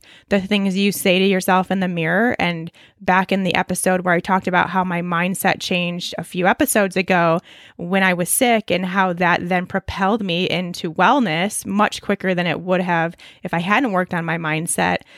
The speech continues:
That was one of my steps that I took, was I stopped being mean to myself when I looked at myself in the mirror, even though my body was not anything like I had ever seen my body to be. However,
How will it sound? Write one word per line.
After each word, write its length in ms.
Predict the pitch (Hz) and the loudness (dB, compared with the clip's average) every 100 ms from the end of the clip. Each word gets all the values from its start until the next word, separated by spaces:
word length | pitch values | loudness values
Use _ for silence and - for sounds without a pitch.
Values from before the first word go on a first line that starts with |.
| _ | _
That 200 | - 208 | 0 0
was 180 | 294 311 | 0 2
one 160 | 240 247 | 2 4
of 60 | |
my 120 | 233 202 | 2 0
steps 340 | - 214 - | 0 0 0
that 120 | 196 | 0
I 100 | 160 | 0
took, 340 | - 233 147 - | 2 0 0 -2
was 160 | 185 | -6
I 40 | 175 | -4
stopped 420 | - 208 - 196 | -2 0 0 0
being 260 | 180 156 160 | -4 -6 0
mean 200 | 226 262 | 2 2
to 80 | 202 | 0
myself 580 | 170 - - - 190 - - _ | -2 -2 -2 -2 -4 -10 -20 _
when 200 | 190 196 | 0 2
I 120 | 196 | 2
looked 320 | 185 190 262 | 2 0 0
at 60 | 226 | -4
myself 340 | 180 156 165 | -2 -4 -4
in 80 | 170 | -2
the 60 | 190 | 2
mirror, 340 | 226 233 160 - | 2 2 0 -2
even 340 | 220 226 233 | 0 2 2
though 140 | 202 196 | 2 0
my 160 | 190 | 0
body 320 | 180 175 196 | 2 2 2
was 280 | 175 170 175 | -2 -4 -4
not 540 | 175 185 185 185 180 - _ _ _ 214 | -6 0 0 0 -2 -8 _ _ _ 0
anything 560 | 233 226 - 208 202 | 2 2 0 0 2
like 180 | 196 185 | 0 2
I 100 | 190 | 2
had 180 | 190 - - | 0 -2 -2
ever 260 | 196 180 | -2 -2
seen 400 | 175 - 190 175 | -4 -4 -2 -2
my 160 | 196 196 | 0 0
body 340 | 170 151 156 156 | 0 -2 -2 -6
to 120 | 185 | -4
be. 380 | 233 196 85 - _ _ _ _ | 0 -2 -4 -14 _ _ _ _
However, 640 | - 233 294 247 170 - | -2 2 4 2 0 -6